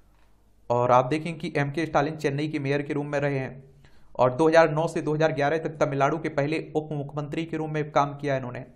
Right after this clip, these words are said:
दो हज़ार ग्यारह के तमिलनाडु विधानसभा चुनाव में कोलाथुर निर्वाचन क्षेत्र से चुनाव लड़ा और जीत भी दर्ज की थी। दो हज़ार सोलह में तमिलनाडु विधानसभा चुनाव में पुनः कोलाथुर निर्वाचन क्षेत्र से चुनाव लड़ा और जीत दर्ज की थी इन्होंने। और फिर आप देखिए, दो हज़ार इक्कीस में तमिलनाडु विधानसभा चुनाव में उन्होंने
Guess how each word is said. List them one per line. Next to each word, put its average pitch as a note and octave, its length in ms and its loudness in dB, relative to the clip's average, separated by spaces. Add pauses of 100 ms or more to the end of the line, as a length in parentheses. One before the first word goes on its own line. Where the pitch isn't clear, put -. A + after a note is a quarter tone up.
दो D3+ 140 4
हज़ार D#3 200 6
ग्यारह C#3+ 280 2
के D#3 100 -4
तमिलनाडु C#3+ 380 -2
विधानसभा D3 440 -2
चुनाव C3 300 -4
में G3 220 -6 (360)
कोलाथुर F#3 600 2
निर्वाचन D#3 460 0
क्षेत्र E3 220 -6
से - 160 -8
चुनाव D3 340 -2
लड़ा D#3+ 420 -4
और B2+ 140 -4
जीत F3+ 260 -6
भी D3+ 80 -4
दर्ज A2+ 240 -4
की A2+ 120 -10
थी। B2+ 280 -12 (460)
दो E3+ 140 6
हज़ार G#3 180 8
सोलह G3+ 280 2
में G3+ 100 -4
तमिलनाडु D#3 420 2
विधानसभा E3 440 0
चुनाव D#3 280 -2
में D3+ 120 -12
पुनः D3+ 340 0
कोलाथुर C#3+ 680 0 (360)
निर्वाचन E3 580 2
क्षेत्र G#3 220 0
से A3 200 -4
चुनाव C#3 340 0
लड़ा C#3+ 160 2 (260)
और C3 120 -2
जीत C#3 240 -4
दर्ज A#2 220 -2
की A2+ 140 -10
थी A#2 140 -12
इन्होंने। A2+ 280 -10 (760)
और C3+ 180 2
फिर D#3+ 140 4
आप E3 100 8
देखिए, F3 240 -2
दो E3+ 140 0
हज़ार F3 160 2
इक्कीस F3+ 300 -8
में E3+ 120 -4
तमिलनाडु D3 380 2
विधानसभा D#3+ 420 -2
चुनाव D3+ 320 -2
में D#3+ 60 -4
उन्होंने D3+ 360 -6